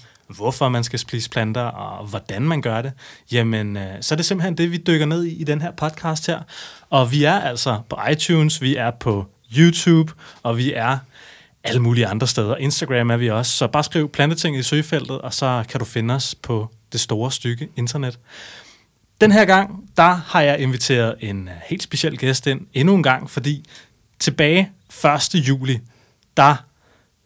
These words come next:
relaunchede vi den her podcast her. Der relaunchede vi Plantetinget, og jeg tænkte, vi skal launch med et brag, og vi skal have en, en fuldstændig vild personlighed inde. Og så faldt valget simpelthen på, at, at Kristin skulle være den første,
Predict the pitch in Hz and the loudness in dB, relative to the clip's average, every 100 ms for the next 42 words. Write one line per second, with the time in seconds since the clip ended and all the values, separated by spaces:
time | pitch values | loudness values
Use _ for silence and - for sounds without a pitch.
0 | _ - 139 180 175 127 123 123 120 113 | _ 2 8 10 10 8 4 2 0 2
1 | 117 113 127 - 110 - 104 98 113 107 | 0 0 -4 -4 -6 -4 -8 -8 -10 -6
2 | 139 147 160 151 120 120 110 110 95 107 | 2 6 6 6 4 0 -4 -6 -4 -4
3 | 110 104 101 120 131 143 143 - 139 147 | -4 -8 -6 -4 0 0 0 0 4 6
4 | 160 165 - 143 175 135 131 - 123 123 | 4 0 2 2 2 0 -6 -4 -4 -4
5 | 127 113 110 - - _ - 120 127 _ | -4 -8 -8 -14 -20 _ -6 -6 -6 _
6 | - - 196 170 156 143 170 175 165 147 | -6 2 4 6 4 4 2 2 0 2
7 | 160 143 143 117 117 131 _ _ _ _ | 0 0 0 0 -2 -6 _ _ _ _
8 | _ - - - - 156 147 135 135 147 | _ -10 -8 -4 0 4 4 4 0 2
9 | 143 131 131 139 131 127 127 120 - 139 | 2 2 0 2 0 0 -4 -4 0 0
10 | 131 143 - 117 104 107 104 104 - | 2 -4 -2 -4 -4 -4 -4 -4 -4